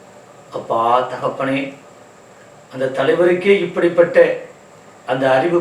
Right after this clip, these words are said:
புகட்டினீர் என்றால், நாங்கள் உம்முடைய மகன், மகள், உம்மை மட்டுமே நம்பி வாழக்கூடியவர்கள். நீர் ஒருவரே மெஸ்ஸியா, நீ ஒருவரே மீட்பர், நீ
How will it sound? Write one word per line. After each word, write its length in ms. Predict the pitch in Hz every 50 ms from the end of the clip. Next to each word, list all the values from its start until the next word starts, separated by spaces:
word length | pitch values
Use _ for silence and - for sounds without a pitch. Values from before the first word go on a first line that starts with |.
| 170
புகட்டினீர் 560 | - 135 147 156 - - 156 139 139 131 120 117
என்றால், 280 | 113 - 117 117 123 110 - - - - - - - - - - - - 120
நாங்கள் 320 | 135 147 147 139 135 131 127 131 -
உம்முடைய 400 | - 202 208 233 233 220 190 165 156 117 113 117
மகன், 280 | 127 - 175 170 170 160 143
மகள், 260 | 131 - 143 - - - - - - - - - - - - - - - - - - - - - - - - - 143
உம்மை 240 | 143 165 175 185 196 175 151 151
மட்டுமே 380 | 160 160 - - 214 226 233 226 214 190
நம்பி 180 | 170 175 196 180 170
வாழக்கூடியவர்கள். 760 | 160 156 156 147 139 - - 135 131 - - - - - - - - - - - - - - - - - - - -
நீர் 220 | 147 160 170 160 135 135 175
ஒருவரே 420 | 185 - 208 214 214 214 226 240 233 202 185
மெஸ்ஸியா, 380 | 170 170 - - 196 180 170 160 -
நீ 60 | 156 151 139 151
ஒருவரே 320 | 170 175 196 202 202 220 226 226 196
மீட்பர், 380 | 180 180 180 - - 170 151 139
நீ 60 | 143